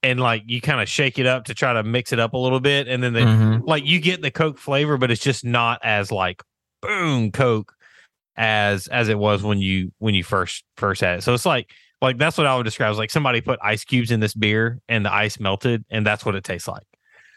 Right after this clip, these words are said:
Speaker 1: Um, it's a good flavor, but I wish it was more than it is because the flavor is good. So,
Speaker 2: Mm-hmm.
Speaker 1: uh,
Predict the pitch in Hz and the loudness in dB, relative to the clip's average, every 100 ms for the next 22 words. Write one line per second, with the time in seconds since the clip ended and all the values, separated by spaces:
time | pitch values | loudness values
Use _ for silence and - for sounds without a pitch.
0 | _ 127 117 107 98 92 98 139 131 107 | _ 0 2 2 0 -4 -4 -2 -2 0
1 | 135 135 139 135 135 131 110 110 120 - | 0 0 0 0 2 2 0 0 -2 0
2 | 107 127 123 110 113 101 98 98 98 98 | 0 2 0 0 -4 -4 -2 0 2 2
3 | 95 90 - _ 104 110 101 90 87 80 | 2 -2 -6 _ -4 0 0 0 -2 -4
4 | - - 104 120 98 104 - 113 98 - | -8 -4 -2 0 -2 -2 0 0 -2 -2
5 | 135 123 101 90 90 87 _ _ _ _ | -2 -2 -4 -4 -4 -8 _ _ _ _
6 | - 139 117 104 98 104 _ _ _ _ | 0 4 6 6 4 0 _ _ _ _
7 | - - 110 104 98 92 90 | -14 -2 0 2 2 2 -2